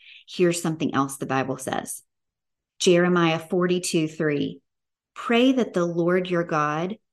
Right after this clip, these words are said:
may tell us the way we should walk and the thing we should do." I mean, talk about going to the source. If you want to outsource, you go to God. You go to God. It doesn't cost a penny. All you gotta do is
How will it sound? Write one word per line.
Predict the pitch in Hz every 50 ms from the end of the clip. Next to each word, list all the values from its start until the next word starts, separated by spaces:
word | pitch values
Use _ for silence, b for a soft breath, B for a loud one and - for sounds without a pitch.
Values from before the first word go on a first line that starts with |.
| _ _ -
may | - 175 170 170 165 160 - - - - - -
tell | - 214 214 226 220
us | 170 147 - 160 - - - -
the | - 165
way | 156 156 147 117 85 71 57 - - - _ _ _ _ _ -
we | 185 180 185
should | 175 - 196 180 170
walk | 156 156 147 151 175 196 - - - _ _ _ _ _ _ -
and | 170 170 170
the | 156
thing | 156 - - 156 151 151 151
we | 147 143 139
should | 139 - 147 139 127
do." | 127 135 113 - - - - _ _ _ _ _ _ _ _ _ _ _ _ -
I | 180 190
mean, | 190 202 185 165 131 - - - -
talk | - - - - - 180 196 247 254 -
about | 302 285 269 240 196 196
going | 190 196 202 202 202
to | 202 208 175
the | 143 156
source. | - - 160 127 101 - - - - - - - _ _ _ _ _ _ _ -
If | 185 170
you | 170 185
want | 190 190 180 170
to | -
outsource, | - 160 160 - - - 175 175 170 170 165 - - -
you | 175 175 170
go | 180 170
to | 156 160
God. | 147 147 131 139 - - - - - _ _ _ _ _ _ _
You | - 190
go | 180 185 175
to | 175
God. | 170 175 170 151 147 156 - - - -
It | 160 143
doesn't | 160 147 147 147
cost | 139 151 139 143 139 -
a | 165
penny. | - 170 175 196 214 190 185 196 - _ _ _ _ _ _ _ _ _ _
All | - 156 156 156
you | 156 160
gotta | 160 170 160 165 170
do | 165 - 180 185 185 170 170 - -
is | 175 170